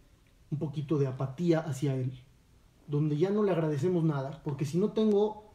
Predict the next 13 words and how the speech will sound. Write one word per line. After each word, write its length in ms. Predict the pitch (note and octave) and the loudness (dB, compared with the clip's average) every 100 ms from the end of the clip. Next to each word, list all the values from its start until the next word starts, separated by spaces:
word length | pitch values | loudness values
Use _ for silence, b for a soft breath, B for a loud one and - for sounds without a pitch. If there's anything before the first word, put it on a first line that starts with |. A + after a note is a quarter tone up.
| - - - - - - | -20 -20 -20 -20 -20 -8
la 320 | D#3 C#3+ C#3+ | -2 0 0
tecnología 840 | E3+ D3+ D#3 D3+ D3+ A3+ C4 B3 G#3+ | 0 2 2 2 0 -4 -2 0 2
que 100 | F#3+ | 0
acaba 260 | G#3+ G#3+ A3 | 2 4 6
de 120 | F#3+ | 4
salir, 480 | G3 A3 B3+ B3 A3+ | 2 0 0 2 2
entonces 220 | E3+ G3+ | 4 4
lo 100 | G3+ | 4
que 100 | E3+ | 2
tengo 680 | G#3 G#3 G3+ G#3 G3+ - - - | 4 4 4 4 2 -2 -14 -8
ya 160 | D3 F3 | 0 4
no 140 | F3+ | 4
sirve. 320 | - E3+ B2 | 2 -2 -2